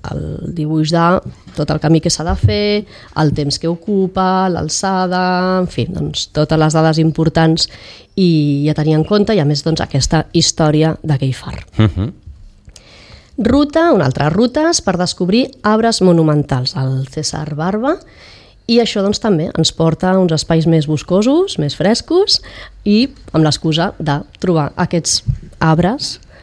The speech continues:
Speaker 1: monumentals, aquests grans arbres mil·lenaris, i, doncs, el mateix, hi ha la ruta, hi ha, doncs, tota la història d'aquest arbre i, i de l'entorn, no?
Speaker 2: Mhm.
Speaker 1: Doncs, com, com arribar, a quin tipus de recorregut, ja que són lineals, ja que són circulars, la distància, la dificultat, en fi, totes aquestes dades pràctiques que acostumen a venir amb aquest tipus de guia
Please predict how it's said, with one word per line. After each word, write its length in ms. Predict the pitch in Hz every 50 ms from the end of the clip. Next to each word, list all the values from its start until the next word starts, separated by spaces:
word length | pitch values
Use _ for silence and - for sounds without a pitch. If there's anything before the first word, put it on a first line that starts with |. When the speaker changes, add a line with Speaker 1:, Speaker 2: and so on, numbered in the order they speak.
| -
Speaker 1:
monumentals, 840 | - 175 170 165 165 160 156 147 147 143 143 160 160 185 240 277 247 185
aquests 240 | 151 - 143 -
grans 260 | 160 156 151 156 151 151
arbres 440 | 147 151 156 165 190 220 240 233 190
mil·lenaris, 680 | 170 156 143 143 147 151 190 240 311 403 - - - - - - - - - - -
i, 80 | 185 170
doncs, 180 | 151 147 135 143
el 80 | 143 147
mateix, 380 | 143 139 135 139 135 143 180 170
hi 40 | 151
ha 20 | 131
la 120 | 127 139
ruta, 380 | 151 180 233 254 254 254 277 269 269 277 277 277 277 277
hi 120 | 262 180 156
ha, 220 | 147 147 156 151 151
doncs, 220 | 147 147 143 -
tota 160 | 131 - 143
la 60 | 147 151
història 340 | - - - 165 156 160 151
d'aquest 300 | 151 151 - 151 143 165
arbre 300 | 175 214 240 247 285 311 349 370 392 - - - - - - - - 202
i, 800 | 196 190 185 175 170 160 156 156 151 151 147 147 143 143 139 -
i 80 | 175
de 80 | 143 131
l'entorn, 460 | 123 123 135 127 - 147 117 - 180 - - - - 95
no? 60 | 95
Speaker 2:
Mhm. 220 | - - - - 135
Speaker 1:
Doncs, 220 | 135 135 - - -
com, 160 | - 147 147 151 -
com 180 | - 175 156 160
arribar, 440 | 165 165 175 160 156 170 185 202 285 - - - - - - - -
a 120 | - 151 151 147 -
quin 160 | - 151 147
tipus 240 | - 156 139 156 156
de 60 | 151
recorregut, 640 | 143 - 143 - - - 147 147 151 220 277 262 170
ja 40 | 139
que 20 | 143
són 200 | - - 127 135
lineals, 400 | 139 147 175 220 233 226 226 202 170
ja 80 | 147
que 80 | - 147
són 160 | - - 139
circulars, 720 | - 147 147 - - 202 214 214 208 208 208 208 202 -
la 60 | - 147
distància, 480 | 180 214 - - 190 180 180 175 - 165
la 80 | 147
dificultat, 640 | 139 135 - 165 - - 226 208 - - - - 196
en 60 | 190 -
fi, 140 | - 143 -
totes 220 | 160 - 170 180 180
aquestes 380 | - 180 - - 175 170 160 170
dades 340 | 165 165 165 160 160 156 -
pràctiques 520 | - 170 160 - - 185 151 - 196 214 -
que 120 | - -
acostumen 340 | - 147 - 170 156 160 160
a 60 | 156
venir 160 | 151 151 156 151
amb 60 | 147
aquest 140 | - 160 -
tipus 220 | 160 147 - 156 160
de 80 | 160 160
guia 220 | 185 202 208 262